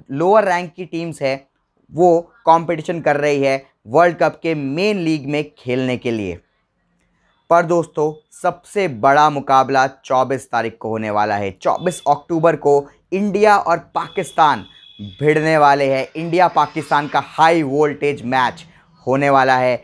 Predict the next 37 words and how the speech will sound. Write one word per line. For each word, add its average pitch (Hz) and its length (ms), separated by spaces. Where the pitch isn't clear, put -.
तो 180 60
आज 190 280
के 214 160
वीडियो 160 400
में 175 180
मैं 175 100
आपको 170 340
यही 135 320
बताने 156 380
वाला 147 260
हूँ 143 220
कि 160 140
इंडिया 180 520
पाकिस्तान 151 640
के 139 140
बीच 110 260
इससे 170 340
पहले 135 380
पांच 156 340
मैचेस 135 340
हुए 131 200
हैं 127 180
टी 131 200
ट्वेंटी 127 360
वर्ल्ड 113 300
कप 107 280
में 87 100
और 160 120
पांचों 202 340
के 220 140
पांचों 175 400
मैचेस 151 500
की 147 220
क्या 196 220
कहानी 175 460
रही 151 220
है 147 200